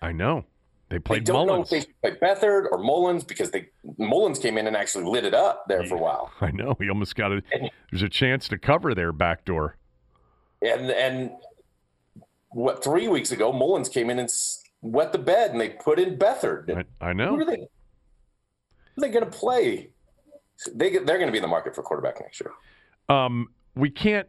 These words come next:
Speaker 1: talk about this game without talking about two players on Seattle, Russell Wilson and D K Metcalf.
Speaker 2: Oh, my God.
Speaker 1: Ev-
Speaker 2: That first touchdown by Metcalf was just, like, outrun everybody. It was insanity.
Speaker 1: I don't know if you get this all the time, but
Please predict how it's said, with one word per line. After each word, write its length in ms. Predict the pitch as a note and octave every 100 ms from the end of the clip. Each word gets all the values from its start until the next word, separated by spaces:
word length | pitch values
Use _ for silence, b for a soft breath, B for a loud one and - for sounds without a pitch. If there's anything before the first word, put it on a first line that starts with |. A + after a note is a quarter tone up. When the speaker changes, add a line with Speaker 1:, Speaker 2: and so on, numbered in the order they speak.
| -
Speaker 1:
talk 320 | - D3 C#3+
about 240 | A#2+ F#2+ E2+
this 220 | F#2 -
game 340 | F2+ E2 D#2+
without 380 | D#2+ D#2+ F2+ -
talking 400 | - F2 - E2+
about 280 | D2+ D2 -
two 180 | - F2+
players 540 | - D#2+ D2+ C2+ C2+
on 100 | C#2+
Seattle, 560 | C2 - C2 A#1+ A#1+ - -
Russell 340 | F#2+ A2+ C3
Wilson 560 | G2+ E2+ - F#2+ E2 E2
and 160 | E2+ E2
D 160 | D#2+ D2+
K 180 | D#2+ D2+
Metcalf. 520 | C2 A#1+ - A#1 - -
Speaker 2:
Oh, 120 | G#2+
my 180 | C#2 -
God. 180 | F2 D#2+
Speaker 1:
Ev- 80 | D3
Speaker 2:
That 140 | -
first 280 | - F#2+ - -
touchdown 320 | - C#2+ C#2+
by 100 | C#2
Metcalf 420 | D2+ - - -
was 180 | C#2 -
just, 280 | - - -
like, 180 | C#2 -
outrun 360 | E2+ D2 D2+ -
everybody. 460 | - D2 C#2+ - B1+
It 80 |
was 120 | - -
insanity. 520 | - - D2+ C#2+ - _ -
Speaker 1:
I 80 |
don't 140 | A2+ G#2+
know 80 | F#2+
if 160 | -
you 100 | G2+
get 220 | E2+ E2
this 240 | - F2 - _ _ _
all 140 | A2+ A2
the 100 | A#2
time, 340 | A#2 G2 G2
but 140 | G2